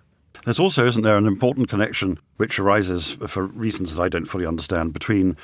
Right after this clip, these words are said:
the Druids and the figure of the bard,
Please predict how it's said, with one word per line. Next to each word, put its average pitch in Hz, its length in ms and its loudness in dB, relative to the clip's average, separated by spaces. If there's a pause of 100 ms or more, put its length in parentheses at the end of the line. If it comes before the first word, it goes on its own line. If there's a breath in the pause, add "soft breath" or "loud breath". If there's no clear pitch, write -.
(180 loud breath)
the 104 80 -6
Druids 90 640 0
and 90 320 0
the 90 200 -2
figure 98 280 -2
of 87 200 -4
the 87 100 -2
bard, 76 540 -2